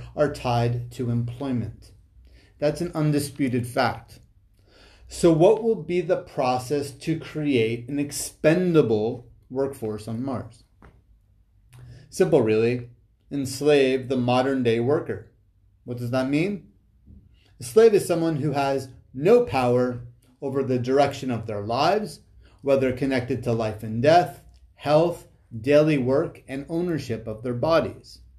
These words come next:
Today, we see in real time the working class being enslaved. When groups or unions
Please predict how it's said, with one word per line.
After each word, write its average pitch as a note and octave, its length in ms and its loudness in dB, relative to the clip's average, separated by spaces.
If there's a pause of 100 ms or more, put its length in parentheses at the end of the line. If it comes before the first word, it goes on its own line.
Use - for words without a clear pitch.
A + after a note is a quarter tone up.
(1300)
Today, D3 800 4
we D3+ 240 -6
see B2+ 460 -2
in A#2+ 400 -2
real E3+ 340 4
time A2 760 -10 (360)
the D3+ 100 2
working G3+ 440 4
class C#3+ 460 0
being D#3 720 0
enslaved. C#3+ 1000 -6 (540)
When E3 240 4
groups A#3 420 2 (260)
or G3 220 6
unions A#2+ 560 2